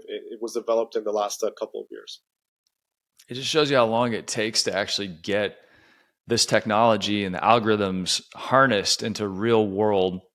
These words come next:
Speaker 2: application. When you
Speaker 1: Mm-hmm.
Speaker 2: look at that ten-year lifespan, I mean, gosh, that's,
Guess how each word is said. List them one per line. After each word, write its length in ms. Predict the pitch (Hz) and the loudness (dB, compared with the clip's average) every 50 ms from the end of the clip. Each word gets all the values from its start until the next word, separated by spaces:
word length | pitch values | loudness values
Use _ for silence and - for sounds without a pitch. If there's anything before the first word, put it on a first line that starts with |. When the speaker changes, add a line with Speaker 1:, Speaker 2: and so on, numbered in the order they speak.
| _ _ - | _ _ 2
Speaker 2:
application. 840 | 98 101 - - 95 87 - - 95 101 - - 98 90 85 82 - _ _ _ _ _ _ _ _ _ _ | 2 2 2 0 -6 -10 -8 -8 -8 -6 -6 -6 -6 -6 -10 -12 -14 _ _ _ _ _ _ _ _ _ _
When 160 | 123 139 151 | 0 0 0
you 480 | 165 202 240 262 254 240 196 143 - - | 2 2 2 2 2 2 0 -2 -4 -8
Speaker 1:
Mm-hmm. 520 | 104 107 - _ _ _ _ _ _ 123 | -14 -20 -20 _ _ _ _ _ _ 0
Speaker 2:
look 180 | 131 151 165 139 | 2 2 2 2
at 80 | 123 95 | 2 2
that 220 | 117 104 92 - | 2 2 2 0
ten-year 640 | - - 123 123 127 120 113 113 110 107 104 - - | -2 0 0 0 2 0 4 6 6 6 6 2 0
lifespan, 560 | - 107 104 110 113 - - - - 95 90 | 2 4 4 6 4 2 -2 -2 -4 -4 -4
I 40 | 92 | -4
mean, 240 | 98 107 104 104 98 | -4 -4 -4 -4 -2
gosh, 280 | 90 127 135 120 - - | 2 2 2 2 2 0
that's, 360 | 123 123 - - - - | -2 -2 -2 -2 -4 -4